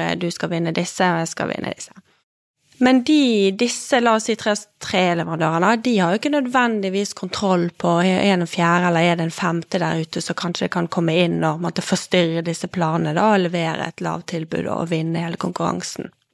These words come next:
Hvordan er det, ser det ut?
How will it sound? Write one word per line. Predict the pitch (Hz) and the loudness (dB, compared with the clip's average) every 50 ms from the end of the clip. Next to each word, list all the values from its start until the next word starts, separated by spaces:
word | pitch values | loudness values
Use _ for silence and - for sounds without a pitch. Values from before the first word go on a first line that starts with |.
| _ _ _ _ _ _ | _ _ _ _ _ _
Hvordan | - 240 208 214 202 190 196 | 0 2 2 4 2 2 0
er | 202 190 | -2 -2
det, | 202 196 190 190 180 175 175 180 - _ _ _ _ _ _ | -2 -2 -2 -2 -2 -4 -4 -6 -12 _ _ _ _ _ _
ser | - - - - - - 202 196 190 | -14 -12 -10 -6 -2 0 2 2 2
det | 190 196 196 185 - - | 2 0 0 -2 -2 -4
ut? | 180 175 - _ - - - | -6 -6 -6 _ -14 -16 -16